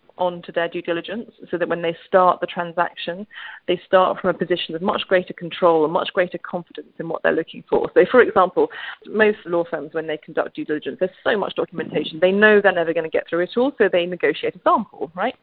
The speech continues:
So you decide which documents are gonna push in the sample. You re-, you know, you re-, review those, and the rest of them are just out of scope. What we find with Luminance is very often you'll upload a set of documents and find that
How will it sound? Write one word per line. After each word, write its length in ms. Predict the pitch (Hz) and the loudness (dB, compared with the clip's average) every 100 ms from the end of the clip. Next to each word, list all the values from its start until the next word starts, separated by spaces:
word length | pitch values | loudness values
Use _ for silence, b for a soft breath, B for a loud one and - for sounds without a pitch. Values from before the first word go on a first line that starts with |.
| _ | _
So 60 | 202 | -4
you 100 | 196 | -2
decide 400 | 202 226 214 196 | 0 2 2 2
which 240 | 214 - | 0 0
documents 400 | 185 - 190 - | -2 -2 -6 -4
are 60 | 175 | -6
gonna 100 | 170 | -6
push 220 | 190 175 | -8 -10
in 40 | |
the 80 | 151 160 | -6 -2
sample. 360 | 147 156 151 | -2 -2 -6
You 120 | 156 | -2
re-, 80 | 156 - B B B | -4 -4 B B B
you 120 | - | -4
know, 60 | - | -2
you 180 | 143 147 | 2 2
re-, 220 | 190 214 | 2 0
review 340 | 196 214 262 190 | 0 4 2 6
those, 260 | 147 143 | 6 6
and 80 | 156 | 2
the 80 | 151 | 2
rest 220 | 180 - | 2 0
of 80 | 156 | -6
them 120 | 156 | -6
are 60 | 151 | -4
just 160 | 165 | -4
out 220 | - - - | -4 -6 -10
of 80 | - | -4
scope. 380 | - - - _ B B B B B - | 0 0 -2 _ B B B B B 4
What 120 | 247 | 6
we 100 | 254 | 6
find 240 | 277 277 | 4 4
with 100 | 202 | 2
Luminance 600 | 240 339 254 175 160 180 202 | -2 -4 -4 -4 -6 -4 0
is 180 | 190 190 | 2 4
very 260 | 240 247 | 4 6
often 300 | 202 208 160 | 2 -2 -8
you'll 140 | 151 165 | -4 0
upload 600 | 196 - 220 214 233 208 | 0 0 -2 0 -2 -4
a 100 | 185 | -6
set 160 | 175 | -8
of 80 | 170 | -4
documents 680 | - - - 147 - - - - | -4 -4 -8 -10 -10 -14 -10 -6
and 160 | 190 | -4
find 320 | - 208 196 196 | 0 0 0 -2
that 240 | 180 | -4